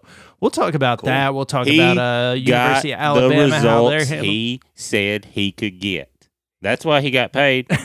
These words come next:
Speaker 3: You get
Speaker 1: <laughs>
Speaker 3: results.
Speaker 1: Right. That's right, man.
Speaker 2: You do what you gotta
Speaker 1: Uh,
Speaker 2: do.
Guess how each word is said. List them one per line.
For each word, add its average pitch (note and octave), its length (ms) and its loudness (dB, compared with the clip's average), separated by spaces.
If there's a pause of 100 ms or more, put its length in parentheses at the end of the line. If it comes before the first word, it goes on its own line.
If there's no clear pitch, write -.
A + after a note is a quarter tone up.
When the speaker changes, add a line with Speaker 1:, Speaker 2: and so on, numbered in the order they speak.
(160)
Speaker 3:
You - 80 -2
get - 180 2
Speaker 1:
<laughs> G3 80 4
Speaker 3:
results. F3 540 -4 (440)
Speaker 1:
Right. D3+ 360 -2 (600)
That's C3+ 160 -2
right, E3+ 300 2
man. D#3+ 300 -10 (500)
Speaker 2:
You A2 100 -10
do - 80 -4
what C3+ 100 0
you C3+ 60 0
gotta B2+ 160 2
Speaker 1:
Uh, A#2 40 -6
Speaker 2:
do. - 160 -16